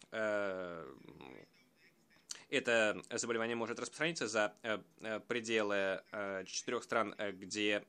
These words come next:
э, оно возникло. Недавнее появление, э, э, больных в соседних странах, в Демократической Республике Конго,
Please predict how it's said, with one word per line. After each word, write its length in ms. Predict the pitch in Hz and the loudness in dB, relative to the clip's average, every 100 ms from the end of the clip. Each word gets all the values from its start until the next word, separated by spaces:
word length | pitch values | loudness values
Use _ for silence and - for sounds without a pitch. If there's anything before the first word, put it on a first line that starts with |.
| - | -4
э, 840 | 107 101 98 95 92 92 90 87 - | 0 2 2 0 0 -2 -4 -6 -6
оно 220 | 107 107 | -6 0
возникло. 480 | 107 107 104 101 101 | 0 0 -2 -2 -2
Недавнее 800 | 101 104 117 120 110 110 104 - - | -2 2 4 4 4 2 2 0 -4
появление, 640 | 110 107 110 110 110 - _ | -2 0 2 2 2 0 _
э, 760 | 107 107 107 107 107 107 107 104 - | -2 0 2 2 0 0 -2 -4 -8
э, 260 | - 101 101 98 - | -8 -6 -6 -8 -10
больных 640 | 104 110 107 110 110 104 - - - - | -2 -2 0 0 0 -2 -8 -18 -18 -2
в 60 | |
соседних 400 | 123 - 123 117 | 0 2 0 -2
странах, 320 | - 127 123 | 2 2 4
в 40 | 104 | 0
Демократической 240 | 101 - | -4 -8
Республике 460 | 113 123 110 104 110 | -8 -6 -4 -2 -2
Конго, 540 | - 139 135 117 107 | -2 0 2 4 4